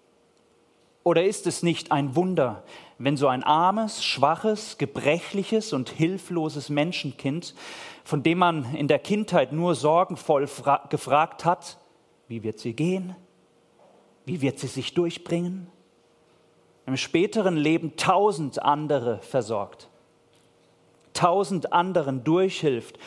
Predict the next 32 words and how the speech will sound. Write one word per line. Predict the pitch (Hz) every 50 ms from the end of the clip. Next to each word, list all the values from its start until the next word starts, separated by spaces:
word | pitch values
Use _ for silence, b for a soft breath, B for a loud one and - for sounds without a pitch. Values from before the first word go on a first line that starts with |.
| B B B
und | B 135 139 143 156
nicht | 175 190 180 - -
allein | 160 156 151 156 160 175 185 190
das | 156 156 156 151 - - -
anerkannte | 120 160 160 160 151 - - 160 156 139 160 147 123
Haupt | 139 175 175 - - -
ihrer | - 165 139 143 131
Familie, | - - 135 135 139 151 175 190 196 214 220 240 226 220 B B B B B B B B B
sondern | - - 143 139 147 139 139
die | 123 113 -
Gründerin | - - 156 180 202 220 214 202 165 135 139 131 123 -
und | - 123 113 -
Leiterin | 127 127 123 123 143 160 160 - 170 139 117 131 127 143 156 156 - B B B B B
einer | - 135 131 131 127 120 110
Weltfirma | 113 117 127 - - - - 135 127 120 117 117 117 113 -
wird? | 104 90 - - - - _ _ _ _ _ _ _ _ _ _ _ _ _ _ _ _ _ _ _ _ _ _ _ _ _ _ _ _ _ _ _ _ _ _ -
Ja, | 127 127 127 120 113 131 175 226 226 202 - - B B B B B B B B B B B -
da | 139 139 156
hat | 160 -
sie | - 190
allerdings | - 156 170 160 - 170 180 190 - -
auch | - 190 190 -
lernen | 165 165 165 156 160 156 147 147 143
müssen, | 135 123 - - 127 101 - - _ _ _ _ _ _ _ _ _
um | - 147 147 143
sich | - 160 147 - -
genügen | - 151 143 147 151 160 160 147 143 -
zu | - - 147
lassen | 127 123 120 117 - - 131 -
an | - 127 131 135 151 151
seiner | 143 120 127 120 120 123 127 135 139 139
Gnade. | 139 - 127 113 107 104 110 - 101 95